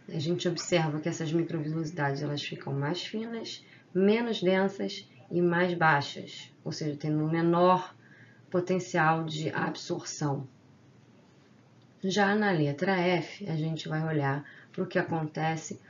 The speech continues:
com as mitocôndrias, através da marcação por dap e a marcação por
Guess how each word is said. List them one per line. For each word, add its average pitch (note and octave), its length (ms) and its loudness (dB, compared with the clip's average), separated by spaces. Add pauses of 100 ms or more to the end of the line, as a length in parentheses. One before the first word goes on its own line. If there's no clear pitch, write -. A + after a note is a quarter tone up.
(300)
com F3 440 2
as F3 200 2
mitocôndrias, D#3 1080 0
através D3 500 -4
da D3 140 0
marcação D3+ 880 -2 (760)
por D3 680 0
dap E3 600 4 (920)
e E3+ 140 0
a E3 40 0
marcação D#3 1000 -2 (400)
por E3+ 360 -2